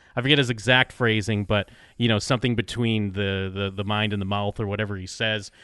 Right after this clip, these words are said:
And then she calls on A J, and he's like, "I, I don't know." And A J's kind of being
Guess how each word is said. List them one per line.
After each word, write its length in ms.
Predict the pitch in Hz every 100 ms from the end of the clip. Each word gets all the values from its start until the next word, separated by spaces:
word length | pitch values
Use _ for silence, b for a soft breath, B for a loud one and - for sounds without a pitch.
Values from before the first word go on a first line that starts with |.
| B
And 100 | 113
then 80 | 120
she 140 | - 104
calls 340 | 123 117 113
on 140 | 113
A 240 | 107 120 120
J, 340 | - 120 120
and 100 | 113
he's 80 | 101
like, 120 | 98
"I, 320 | 110 139 147 -
I 160 | 135
don't 180 | 202 226
know." 420 | 120 107 170 214 B B B B
And 140 | 143
A 160 | 151 165
J's 220 | 165 143
kind 320 | - 170 180
of 100 | 156
being 480 | 151 170 165 156 131